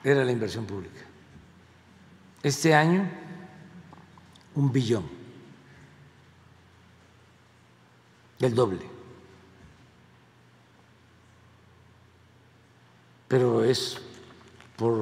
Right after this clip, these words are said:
lo mismo. Ya terminamos de hacer los, eh, avalúos de los hospitales públicos, privados.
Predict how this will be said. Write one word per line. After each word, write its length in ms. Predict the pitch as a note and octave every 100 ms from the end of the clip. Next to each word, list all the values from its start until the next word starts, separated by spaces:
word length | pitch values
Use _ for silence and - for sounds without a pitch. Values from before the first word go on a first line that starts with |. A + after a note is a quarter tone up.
| G2+ G2
lo 140 | G#2+ A#2
mismo. 420 | G3+ A3+ D#3 - - - - - - - - - - - - A#2+
Ya 120 | D3+
terminamos 560 | D#3+ D3+ D3+ E3 D#3+ D3
de 80 |
hacer 280 | C#3 - D#3+ - - - - - - - - - - - - - - -
los, 580 | A#2+ A#2+ B2 G#2+ - -
eh, 580 | A#2+ A2 G#2 G#2 F#2 F2+ F2 - - A2+
avalúos 720 | G#2+ B2 E3+ G3 A#2+ - - - - - - - - A#2
de 120 | A#2+
los 160 | A2+
hospitales 720 | A#2+ - A2+ C3+ D3 G#2+ - - - - - - - - - - - -
públicos, 500 | - D#3 D3+ A2+ A#2+ -
privados. 720 | A2+ A#2 A#2+ - - -